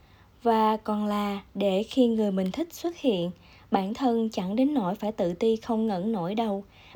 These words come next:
mà tràn đầy tự tin, mạnh dạn thẳng thắn nói, "Tôi biết bạn rất tốt,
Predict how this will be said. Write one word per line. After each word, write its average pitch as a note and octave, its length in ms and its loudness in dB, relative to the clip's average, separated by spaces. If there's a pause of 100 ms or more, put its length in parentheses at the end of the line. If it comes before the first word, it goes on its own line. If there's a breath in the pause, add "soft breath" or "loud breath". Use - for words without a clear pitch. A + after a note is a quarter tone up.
mà A3+ 140 2
tràn A3+ 260 0
đầy G#3+ 160 2
tự G3 220 -2
tin, C4 360 6 (340 loud breath)
mạnh F#3+ 280 0
dạn F3+ 280 0
thẳng F#3 220 -4
thắn A#3 260 2
nói, A#3+ 300 2 (760 soft breath)
"Tôi A3+ 280 4
biết A#3+ 220 0
bạn F#3 220 -2
rất C#4 220 -4
tốt, D#4 220 0